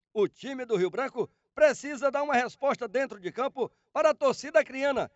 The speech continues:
que vem apoiando o grupo. E nessa fase, o time não conseguiu vencer nenhuma partida. Everton diz que cobranças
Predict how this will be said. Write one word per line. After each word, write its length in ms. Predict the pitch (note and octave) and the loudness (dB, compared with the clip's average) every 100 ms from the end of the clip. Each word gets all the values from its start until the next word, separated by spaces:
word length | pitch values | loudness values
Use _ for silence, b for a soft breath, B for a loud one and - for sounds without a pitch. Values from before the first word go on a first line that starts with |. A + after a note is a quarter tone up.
| _ | _
que 160 | - E4 | -12 -10
vem 160 | C#4+ E4 | -2 0
apoiando 540 | D#4+ D#4+ C4+ D4+ D#4+ | 4 4 4 2 -2
o 60 | D#4 | -6
grupo. 440 | B3+ C#4+ F#3+ B2 _ _ _ _ | -4 -6 -6 -14 _ _ _ _
E 120 | E4+ | -6
nessa 400 | D4 C#3 C3+ B3+ | -6 -10 -2 -2
fase, 520 | - A#3+ D4 A#3 B3 - _ _ | 2 2 2 -2 -8 -10 _ _
o 120 | - | -6
time 400 | F#3+ C4+ C#4 G3+ - _ | -6 -6 -8 -8 -8 _
não 300 | D#3+ B3+ E4+ | -6 -2 -2
conseguiu 480 | - C#4 B3+ C4 D4+ | -4 -10 -10 -12 -10
vencer 400 | C#4 C4+ - D4+ | -8 -8 -6 -6
nenhuma 420 | D#4 B3 D4+ F4 | -6 -4 -2 -2
partida. 560 | - D#3 - D#3 A2+ F2+ _ _ _ | -2 -4 -8 -16 -16 -20 _ _ _
Everton 520 | - A#3+ A#3+ - A3 - _ _ | -8 -2 -2 0 -2 -2 _ _
diz 180 | - C#4+ | -12 -10
que 140 | - G3 | -10 -4
cobranças 640 | G3+ D#3+ C4 B3+ B3 - | -2 0 -2 -2 -8 -10